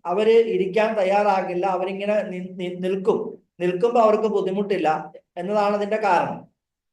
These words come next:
അപ്പോ ചില ആളുകൾക്ക് ഇരിക്കാൻ ബുദ്ധിമുട്ടാണ്, ചില ആളുകൾക്ക് കിടക്കാൻ ബുദ്ധിമുട്ടാണ്. അതായത് കട്ടിലിലേക്ക് കിടന്നു കഴിഞ്ഞാൽ അപ്പൊ അവര് ചാടി എഴുന്നേക്കും വേദന കാരണം. അവർക്ക് ഇരുന്ന്, ചിലപ്പോ ചില ആളുകള്,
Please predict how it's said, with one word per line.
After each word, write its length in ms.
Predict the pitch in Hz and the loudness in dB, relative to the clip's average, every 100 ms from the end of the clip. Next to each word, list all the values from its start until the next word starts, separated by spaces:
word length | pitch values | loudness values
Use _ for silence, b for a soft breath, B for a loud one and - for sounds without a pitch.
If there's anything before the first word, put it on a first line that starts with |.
| _ _ - | _ _ -8
അപ്പോ 460 | 175 254 262 262 - _ _ - | 0 2 2 0 -10 _ _ -2
ചില 120 | 196 | 0
ആളുകൾക്ക് 360 | 247 247 254 254 | 2 4 2 2
ഇരിക്കാൻ 440 | 220 190 226 233 | -4 -2 0 0
ബുദ്ധിമുട്ടാണ്, 580 | 214 196 196 190 180 190 | 0 -2 -4 -4 -4 -2
ചില 200 | 196 220 | -2 2
ആളുകൾക്ക് 840 | 254 214 208 202 202 202 220 - 196 | 2 4 4 2 2 0 -2 -2 -2
കിടക്കാൻ 560 | 196 202 196 240 247 | 0 0 2 2 4
ബുദ്ധിമുട്ടാണ്. 480 | 202 180 175 170 147 | 2 2 0 -2 0
അതായത് 300 | 175 208 233 | 2 2 2
കട്ടിലിലേക്ക് 840 | 208 190 214 226 226 233 226 233 | 0 0 2 4 4 4 2 2
കിടന്നു 360 | 226 185 185 233 | 2 2 2 2
കഴിഞ്ഞാൽ 340 | 220 196 190 | 2 2 2
അപ്പൊ 300 | 185 170 - | 0 0 2
അവര് 240 | 208 196 190 | 2 2 0
ചാടി 260 | 165 165 | 0 0
എഴുന്നേക്കും 400 | 180 165 151 147 | 0 -2 -4 -4
വേദന 320 | 147 151 156 160 | -4 -4 -4 -4
കാരണം. 440 | 123 117 - _ _ _ _ _ _ _ _ _ _ _ - | -6 -8 -14 _ _ _ _ _ _ _ _ _ _ _ -6
അവർക്ക് 280 | 160 185 202 | -2 -2 0
ഇരുന്ന്, 560 | 175 196 226 240 240 | -2 -2 -2 -2 -2
ചിലപ്പോ 380 | 180 185 208 208 | 0 2 2 2
ചില 220 | 208 190 | 2 2
ആളുകള്, 720 | 196 185 202 208 208 220 214 | 2 2 2 0 0 -2 -6